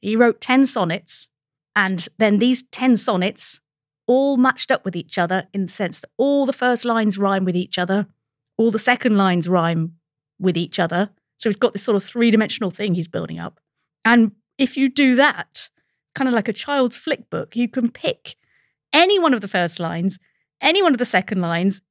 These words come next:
any one of the third lines, and make yourself your own sonnet from these <laughs> ten basic <laughs> ingredients. It's an interesting discussion as to what extent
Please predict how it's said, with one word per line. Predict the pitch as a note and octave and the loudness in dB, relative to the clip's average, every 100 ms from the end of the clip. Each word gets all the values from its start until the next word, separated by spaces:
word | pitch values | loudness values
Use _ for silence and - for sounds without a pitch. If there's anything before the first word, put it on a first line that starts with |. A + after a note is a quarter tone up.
| - | 0
any | C4 D4 | 2 2
one | C4+ | 0
of | A#3+ | 0
the | |
third | A#3 C#4 C#4 | 0 0 0
lines, | F3+ D3+ G3 | 0 -6 -2
and | A3+ | 2
make | C4+ D4 - | 2 2 -2
yourself | C#4 C4 - C#4+ A3+ E3+ - - | -2 -2 0 0 0 -2 -12 -2
your | A3 A3+ | 2 4
own | A#3+ A#3 | 4 2
sonnet | G#3+ A3+ F#3+ - - - | -2 -6 -6 -8 -18 -12
from | - A3 | -4 -2
these | G3+ A#3 - | 0 0 0
<laughs> | |
ten | - B3 A#3 | -2 2 0
basic | F#3 G#3 A#3+ - A3+ - C#4 G3+ D4 C#4 | 2 -2 0 0 0 -2 -4 0 2 0
<laughs> | - _ - | -2 _ -2
ingredients. | C4+ B3 B3 C4 F4+ F#4+ - - _ _ _ - | 0 2 2 2 -2 -4 -10 -12 _ _ _ -10
It's | C4+ | -2
an | |
interesting | A#3 A#3 B3 | -2 -2 -4
discussion | G3+ G#3+ A#3 B3 A3 | -2 -2 -2 -2 -2
as | F3+ | -6
to | - A3 | -4 -2
what | G#3+ A3 | 0 -2
extent | - - A3+ E3 - | -6 0 0 0 -4